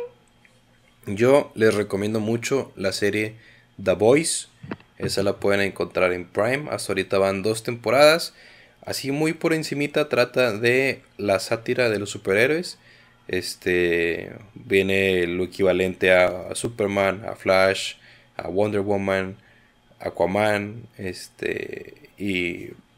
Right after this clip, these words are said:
eh, Black Noir, no sé si viene siendo lo equivalente a Batman, pero podrían interpretarlo de esta manera. Eh, es muy buena serie. Habla del lado de los superhéroes que a lo mejor no vemos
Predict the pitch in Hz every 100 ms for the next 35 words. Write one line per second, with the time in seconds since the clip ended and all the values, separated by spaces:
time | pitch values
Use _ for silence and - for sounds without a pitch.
0 | - - 110 101 - - 113 113 160 170
1 | 120 127 156 135 131 - 143 120 127 127
2 | 131 131 117 92 90 95 113 95 92 117
3 | 131 - - - - 90 101 113 - -
4 | 104 98 92 90 95 95 95 - 92 90
5 | - - - - - - - - - -
6 | 98 98 98 98 107 131 135 139 139 143
7 | 170 190 _ _ _ - 104 113 120 117
8 | 107 104 101 101 104 110 113 107 104 -
9 | 95 98 107 - 92 90 98 98 107 101
10 | 101 151 - -